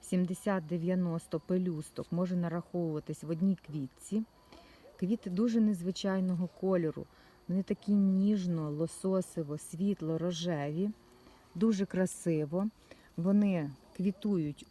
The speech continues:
у суцвіттях. Суцвіття такі дуже потужні, і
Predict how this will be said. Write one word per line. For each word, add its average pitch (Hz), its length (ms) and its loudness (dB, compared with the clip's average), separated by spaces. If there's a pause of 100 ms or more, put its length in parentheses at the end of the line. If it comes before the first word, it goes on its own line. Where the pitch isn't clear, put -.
у 208 140 2
суцвіттях. 170 1120 -6 (680)
Суцвіття 180 880 -4 (600)
такі 190 260 -2
дуже 175 320 -2
потужні, 208 760 -2 (520)
і 185 320 0